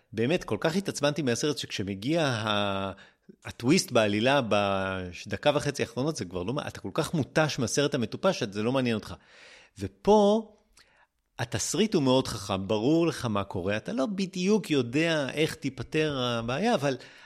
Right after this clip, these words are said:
אבל התסריט הוא כל כך חכם, שבסוף כשזה מגיע, אתה, אתה ממש מתענג על הפתרון,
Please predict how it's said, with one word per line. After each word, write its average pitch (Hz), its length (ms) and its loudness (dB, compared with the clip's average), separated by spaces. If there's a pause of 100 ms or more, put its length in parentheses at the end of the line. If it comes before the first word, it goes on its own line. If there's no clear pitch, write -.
אבל 107 180 -2
התסריט 185 460 -2
הוא - 80 -6
כל 123 140 0
כך 160 160 0
חכם, 175 320 0
שבסוף 139 460 2
כשזה 113 320 -4
מגיע, 127 260 0
אתה, 180 160 -2 (440)
אתה 127 100 -4
ממש 180 200 2
מתענג 127 560 2
על 104 120 2
הפתרון, 110 760 0